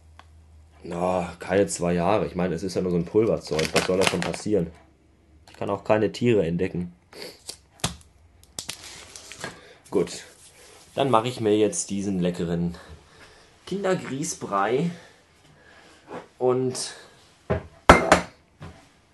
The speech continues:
ich kann nur hoffen, dass ich davon ganz schlimme Koliken kriege und Magenzerrungen und Darmverknotungen,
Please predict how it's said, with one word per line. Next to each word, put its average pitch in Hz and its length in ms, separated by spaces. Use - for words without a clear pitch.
ich - 240
kann 131 160
nur 147 140
hoffen, 120 420
dass 113 160
ich 123 100
davon 120 380
ganz 151 240
schlimme 220 220
Koliken 202 480
kriege 139 280
und 135 200
Magenzerrungen 160 1080
und 131 280
Darmverknotungen, 139 1400